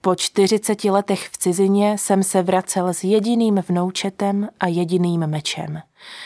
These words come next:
Ale pořád jsem byl vděčný, že mám aspoň to, říkával Zachovi mnohokrát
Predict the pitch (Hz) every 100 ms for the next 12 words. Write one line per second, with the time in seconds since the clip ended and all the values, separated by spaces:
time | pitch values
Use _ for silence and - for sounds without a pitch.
0 | - - 190 196 196 233 254 254 - 247
1 | 240 240 190 208 220 - 165 160 - -
2 | 180 180 180 180 180 - 185 180 170 175
3 | 156 _ _ - - - 190 220 214 233
4 | 233 220 220 208 202 - 208 208 190 190
5 | - 202 196